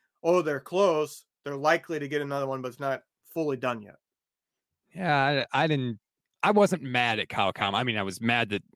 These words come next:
Speaker 2: they didn't pull off another trade, but, like, I didn't think he did anybody a disservice there, to be honest with you. I don't,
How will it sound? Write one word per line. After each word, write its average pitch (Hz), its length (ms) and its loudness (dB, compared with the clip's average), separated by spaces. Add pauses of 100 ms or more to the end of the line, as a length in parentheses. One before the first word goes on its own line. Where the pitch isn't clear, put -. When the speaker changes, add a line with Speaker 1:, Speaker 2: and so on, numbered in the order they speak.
Speaker 2:
they 101 100 0
didn't 110 280 -6
pull 117 180 0
off 107 200 2
another 104 260 -4
trade, 113 380 0
but, 95 120 -6
like, 101 140 0
I 135 100 2
didn't 120 200 -2
think 113 160 -2
he 107 120 -8
did 98 220 -2
anybody 98 420 0
a 92 40 0
disservice 92 600 -4
there, 90 340 -6
to 113 80 -4
be 98 140 -2
honest 87 280 -6
with - 180 -10
you. 92 160 -4
I 104 120 0
don't, 107 180 -8